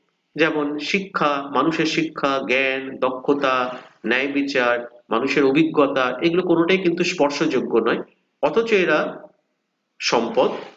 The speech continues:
সুতরাং এগুলোকে আমরা বলছি অবস্তুগত সম্পদ। তো সংস্কৃতির এই উপাদানগুলি মানুষের দ্বারা সৃষ্ট মনে হলেও প্রকৃতির সহায়তা ছাড়া মানুষের পক্ষে সংস্কৃতি গড়ে তোলা সম্ভব হতো না।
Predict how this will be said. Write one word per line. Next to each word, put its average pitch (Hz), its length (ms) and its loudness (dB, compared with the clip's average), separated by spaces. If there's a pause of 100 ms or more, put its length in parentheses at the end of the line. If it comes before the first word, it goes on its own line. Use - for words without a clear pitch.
(100)
সুতরাং 185 380 0
এগুলোকে 156 340 2
আমরা 131 220 0
বলছি 117 460 0 (200)
অবস্তুগত 151 1080 2 (100)
সম্পদ। 135 540 -4 (640)
তো 131 80 2
সংস্কৃতির 233 720 0
এই 226 240 2
উপাদানগুলি 175 840 0 (240)
মানুষের 147 460 0
দ্বারা 147 400 0
সৃষ্ট - 400 -2 (520)
মনে 120 200 4
হলেও 123 540 0 (320)
প্রকৃতির 196 520 2
সহায়তা 185 640 0
ছাড়া 147 720 -2
মানুষের 135 460 0
পক্ষে 151 280 0
সংস্কৃতি 143 840 0
গড়ে 120 200 2
তোলা 123 260 2
সম্ভব 110 400 -2
হতো 107 320 -2
না। 117 360 0